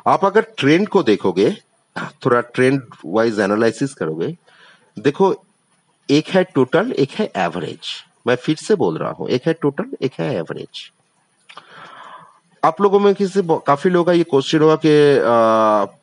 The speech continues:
पाली लैंग्वेज, ठीक है, पाली लैंग्वेज में तो बहुत कम बच्चे पाली लैंग्वेज लेके क्रैक कर, पाली लैंग्वेज लेते कितने बच्चे हैं, दस बच्चे लिए, दो बच्चे क्रैक किए।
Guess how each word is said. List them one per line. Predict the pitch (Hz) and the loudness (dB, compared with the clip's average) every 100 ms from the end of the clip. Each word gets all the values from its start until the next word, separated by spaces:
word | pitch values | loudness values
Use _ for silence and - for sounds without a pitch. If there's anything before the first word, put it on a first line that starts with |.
| _ | _
पाली | 165 160 175 | 2 2 4
लैंग्वेज, | 165 113 98 87 87 - - _ _ _ _ _ _ _ | 2 2 0 -2 -2 -6 -18 _ _ _ _ _ _ _
ठीक | 143 143 | -6 -4
है, | 185 117 _ _ _ | -6 -8 _ _ _
पाली | 151 147 180 | 2 2 2
लैंग्वेज | 190 185 185 180 | 2 2 2 2
में | 185 | 2
तो | 185 | 2
बहुत | 151 151 175 | 2 0 0
कम | - 160 | 0 2
बच्चे | 156 151 156 | 0 0 -2
पाली | 147 143 | 0 2
लैंग्वेज | 147 143 143 143 135 | 2 2 2 0 0
लेके | 135 127 202 | 0 0 -2
क्रैक | 135 - 127 - | -2 -2 -2 -2
कर, | 113 | -4
पाली | - 123 | -2 -2
लैंग्वेज | 160 180 220 | -2 0 -2
लेते | 139 110 - 254 | 0 -2 -2 -6
कितने | 285 208 151 | -6 -4 -4
बच्चे | 90 - 76 | -4 -6 -8
हैं, | 69 - _ _ _ _ _ _ _ _ _ - _ 95 | -10 -12 _ _ _ _ _ _ _ _ _ -20 _ 0
दस | 175 175 | 0 2
बच्चे | 185 190 - | -2 0 0
लिए, | 170 147 196 254 _ _ | 2 2 2 -2 _ _
दो | 117 - 170 | -8 0 2
बच्चे | 147 - 180 | 2 0 -4
क्रैक | - 110 - | 0 -2 -2
किए। | 78 147 | -12 -12